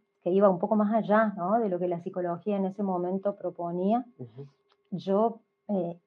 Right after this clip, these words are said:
Speaker 1: en lo individual, empecé a sentir a lo largo de la carrera que había, que había un vacío, que había algo con lo que no podía... Eh, terminar de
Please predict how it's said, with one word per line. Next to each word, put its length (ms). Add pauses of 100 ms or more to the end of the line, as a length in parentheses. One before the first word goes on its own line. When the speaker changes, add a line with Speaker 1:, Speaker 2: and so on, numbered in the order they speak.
(140)
Speaker 1:
en 240
lo 80
individual, 960
empecé 420
a 60
sentir 520
a 80
lo 80
largo 240
de 80
la 120
carrera 520
que 100
había, 540
que 60
había 160
un 100
vacío, 560
que 80
había 300
algo 260
con 180
lo 120
que 80
no 120
podía... 720 (460)
Eh, 300 (300)
terminar 760
de 240